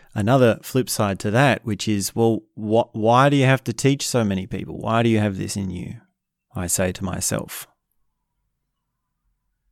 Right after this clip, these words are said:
"Why are you trying to change people? Why can't you just accept people for who they are?" And that as an assumption has been actually something very deep that I've gone into. I actually stopped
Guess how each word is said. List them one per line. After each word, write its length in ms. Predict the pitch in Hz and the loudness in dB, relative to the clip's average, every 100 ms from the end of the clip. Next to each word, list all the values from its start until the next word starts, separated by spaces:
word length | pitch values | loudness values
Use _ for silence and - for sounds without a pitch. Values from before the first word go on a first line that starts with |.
| _ _ _ _ _ _ _ _ - | _ _ _ _ _ _ _ _ -6
"Why 260 | 117 127 | 0 2
are 40 | 127 | 2
you 60 | |
trying 320 | 120 131 123 117 | 2 2 2 0
to 80 | |
change 460 | 113 - 120 131 - | -2 0 0 -2 -4
people? 380 | 98 - - - _ _ _ _ _ _ _ _ | -8 -8 -12 -14 _ _ _ _ _ _ _ _
Why 180 | - 123 | -8 -4
can't 240 | 131 127 | -2 -2
you 80 | 120 | 0
just 240 | 117 - | 0 -2
accept 560 | 113 - - 139 - - | -6 -4 0 0 -2 -8
people 240 | 104 101 | -8 -8
for 140 | 104 104 | -8 -4
who 180 | 107 | -2
they 200 | 104 98 | -2 -4
are?" 260 | 107 117 - _ _ - - - | -4 -6 -10 _ _ -20 -20 -4
And 200 | 123 120 | -2 2
that 220 | 165 - | 2 4
as 160 | 135 | 2
an 100 | 123 | 2
assumption 540 | 113 - 135 135 - 98 | 2 2 2 2 -2 -4
has 260 | 101 104 | -2 -4
been 400 | - 110 107 101 98 _ _ - | 0 2 4 2 -2 _ _ -6
actually 380 | 127 - 117 | -4 0 0
something 300 | 101 113 107 | 0 -2 -2
very 280 | 95 107 101 | 0 2 2
deep 280 | 95 117 123 | 2 2 2
that 120 | - | -2
I've 180 | 95 90 | -4 -2
gone 200 | 107 95 | -2 0
into. 400 | 107 117 104 - 131 | 0 -2 -6 -10 -12
I 160 | - 110 | -8 -6
actually 220 | - 131 | -2 -2
stopped 500 | - - 123 - | -2 2 2 2